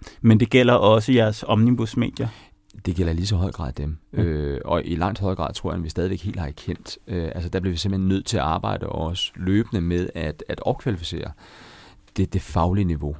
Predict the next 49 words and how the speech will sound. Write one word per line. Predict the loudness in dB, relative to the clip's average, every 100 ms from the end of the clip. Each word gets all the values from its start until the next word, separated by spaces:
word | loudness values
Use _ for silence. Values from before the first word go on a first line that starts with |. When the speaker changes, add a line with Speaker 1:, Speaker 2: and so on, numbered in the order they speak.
| -8
Speaker 2:
Øh, | 0 2 2 2 0 0 -2 -2 -4 -6 -8 -8 -12 -16 -20 -16
og, | -10 -6
og | -4
det | -4
er |
specielt | -2 0 4
der, | 6 6
hvor | 2
jeg |
synes, | 2 -2
udfordringen | -2 -2 -4 -4
er. | -4
Som | -2
sagt, | -2 -2
jeg | -4
synes | -2
ikke, | -2
den | 0
er, | -2
er | -2 -4
der | -4
så | -2 -2
ma-, |
Speaker 1:
Nej. | 0
Speaker 2:
så, | -2 -4
i | -4
så | 0
høj | 0
grad | 0 0
på | -2
det | -2
formidlingsmæssige. | -2 -2 -2 -4 -4
Der | -4
synes | -4 -2
jeg |
sådan | -2 -2
set, | -4 -8 -18 0
vi | 2
er |
nogenlunde | 4 4 2 0
godt | -2 -6
med. | -6
Man | -8
kan | -2
altid | 2
Speaker 1:
Ja. | 2
Speaker 2:
gøre | 2
det | -4
bedre, | -8